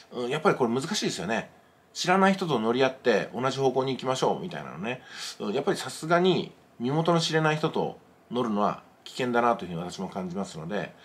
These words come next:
まあ、同じ会社なりね、それから、まあ、取引先の方とか、なんか関連のある方と一緒に乗るのがいいんじゃないかなと思います。で、一瞬間程度でね、一週間、一週間ぐらいはこの震度五前後の余震があるってことが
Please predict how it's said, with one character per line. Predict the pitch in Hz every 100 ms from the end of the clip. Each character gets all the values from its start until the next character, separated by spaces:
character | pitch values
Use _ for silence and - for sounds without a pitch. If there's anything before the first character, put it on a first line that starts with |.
| - -
ま | 104
あ、 |
同 | 113 170
じ | 175
会 | 165 160 151
社 | 160
な | 147
り | 82
ね、 | 87 95 - _ _
そ | -
れ | 98
か | 92
ら、 | 90 80 71 50 - - -
ま | 117
あ、 | -
取 | 131
引 | 156
先 | - 131
の | 120
方 | 120 117
と | -
か、 | - -
な | 202
ん |
か | 220
関 | - 180 233
連 | 247
の | 247
あ |
る | -
方 | 190 175
と | 175
一 | 170
緒 | 87
に | 80 - - -
乗 | 107
る | 92
の | 80
が | 73
い |
い | 92
ん |
じ | 69
ゃ |
な | 62
い |
か | - 101
な | 104
と | -
思 | 69
い |
ま |
す。 | 80 - - - - - - -
で、 |
一 | 131
瞬 | - 254 285
間 | 269 269 269
程 | 269 247
度 | 104
で | 87
ね、 | 85 90 -
一 |
週 | 131 226
間、 | - 90 - - - -
一 | -
週 | - 254
間 | 254 254
ぐ | 233
ら | 147
い | 95
は | 92
こ | - 123
の | 107 - - _
震 | - 254 165
度 | 110
五 | 170 - - 120
前 | 202 135
後 | -
の | -
余 | - -
震 | - 147
が | 202 87 - - - -
あ |
る | 185
っ |
て | - 98
こ | 98
と | 98
が | 98 -